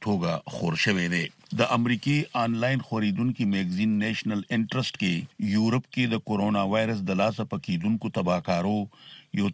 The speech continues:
تفصیلي تجزیاتي مضمون خور شوی دی. د مضمون سرخط ته،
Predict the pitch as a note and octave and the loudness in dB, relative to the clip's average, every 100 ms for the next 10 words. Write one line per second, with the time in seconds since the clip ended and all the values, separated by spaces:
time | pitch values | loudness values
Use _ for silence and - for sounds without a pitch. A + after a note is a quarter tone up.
0 | A2 - G2+ G2+ C3 A2+ F#2+ G2 F#2+ F#2+ | -2 -2 0 2 2 0 0 0 0 0
1 | G#2+ G2 F2 F#2+ F2 - E2+ - G2+ F2+ | 0 0 0 -2 -2 -2 -4 -2 0 0
2 | F2 E2+ E2 _ - - - - A2 G#2+ | 0 -2 -4 _ -20 -18 -16 -2 2 2
3 | G#2 G#2 B2 - G2+ D#3+ B2 - C#3 A#2+ | 2 0 0 0 -2 0 -2 0 0 0
4 | - - | -2 -14